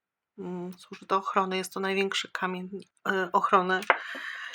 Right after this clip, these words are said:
Też słowiańska lunula, już wam kiedyś pokazywałam. Jeżeli nie macie, dziewczyny, zaopatrzcie się. Ona z drugiej strony nie, nie jest zbyt ciekawa,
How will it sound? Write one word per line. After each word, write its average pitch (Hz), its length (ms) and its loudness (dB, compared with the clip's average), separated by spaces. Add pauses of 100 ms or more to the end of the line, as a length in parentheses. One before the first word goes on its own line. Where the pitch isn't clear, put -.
(200)
Też 196 420 6
słowiańska 208 640 8
lunula, 214 460 8
już 190 160 2
wam 185 160 4
kiedyś 196 260 -8
pokazywałam. 175 920 4
Jeżeli 185 240 -2
nie 190 120 0
macie, 180 380 0
dziewczyny, 175 460 -4
zaopatrzcie 185 580 2
się. 190 240 -4 (640)
Ona 269 180 6
z 233 60 -2
drugiej 226 280 2
strony 208 460 10
nie, 185 240 2
nie 185 220 4
jest 170 160 0
zbyt - 260 -4
ciekawa, 190 640 6